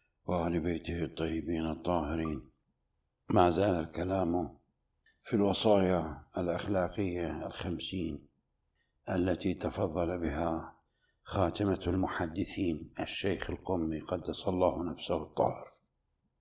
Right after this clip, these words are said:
والحديث حول الدرس السابع العفو، ويتمحور حديثنا حول العفو في خمس نقاط إن شاء الله تعالى.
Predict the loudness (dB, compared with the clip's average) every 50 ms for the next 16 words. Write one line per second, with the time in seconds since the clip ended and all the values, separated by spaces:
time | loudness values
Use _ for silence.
0 | _ _ _ _ _ _ _ _ _ _ _ _ _ _ _ _ _ -2 2 4
1 | 4 4 4 4 4 4 6 6 6 6 6 4 2 0 2 4 2 2 2 2
2 | 2 4 4 6 6 6 6 8 8 8 6 4 2 0 -4 -10 _ -20 -20 -20
3 | -20 _ _ _ _ _ _ _ _ _ _ _ _ _ _ _ _ -20 -20 _
4 | -6 -2 -2 0 4 4 2 2 2 -2 -4 -4 -4 0 4 6 6 6 6 4
5 | 0 -4 -6 -10 -18 -20 -18 -18 -14 -6 0 2 4 4 4 6 6 4 4 4
6 | -4 -8 -10 -12 -16 _ _ _ _ _ _ _ _ _ _ _ _ _ _ _
7 | _ _ _ _ _ _ _ _ _ _ _ _ _ _ -4 0 2 2 4 4
8 | 6 6 8 8 8 6 6 6 6 6 6 4 2 0 0 2 2 2 2 2
9 | 2 2 2 2 2 2 2 0 2 2 2 2 2 4 4 6 6 4 4 2
10 | -2 -8 -14 -18 _ _ _ _ _ _ _ _ _ _ -12 -6 0 2 2 2
11 | 2 2 0 2 2 2 0 0 0 0 0 0 -2 -2 2 4 4 4 4 2
12 | 0 0 0 0 -2 -4 -4 -6 -4 -2 -2 0 0 -2 -2 -2 0 0 0 0
13 | -2 -6 -6 -4 -2 -2 -2 -4 -4 -8 -8 -10 -10 -14